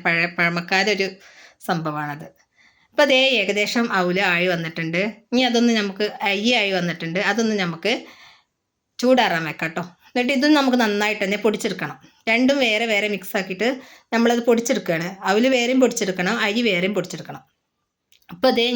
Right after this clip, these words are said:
ഞാൻ അരി പൊടിച്ചെടുക്കാൻ വേണ്ടിയിട്ട് ഒരു മിക്സിയുടെ ജാറിലേക്ക് ഇട്ട് കൊടുത്തിട്ടുണ്ട് കേട്ടോ. അങ്ങനെ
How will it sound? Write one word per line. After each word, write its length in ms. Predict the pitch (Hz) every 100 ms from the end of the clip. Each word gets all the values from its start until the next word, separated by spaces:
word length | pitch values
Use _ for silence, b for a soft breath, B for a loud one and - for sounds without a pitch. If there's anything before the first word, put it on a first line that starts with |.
| 208
ഞാൻ 180 | 185 202 208
അരി 240 | 185 190 214 -
പൊടിച്ചെടുക്കാൻ 440 | 202 180 202 190 175
വേണ്ടിയിട്ട് 240 | 165 165 185
ഒരു 80 | 214
മിക്സിയുടെ 260 | 208 220 220
ജാറിലേക്ക് 380 | 208 185 185 208
ഇട്ട് 80 | 202
കൊടുത്തിട്ടുണ്ട് 440 | 185 180 170 156
കേട്ടോ. 180 | 165 190 185 _ b b b b b b _ _ _ _ _ _ _ -
അങ്ങനെ 160 | 247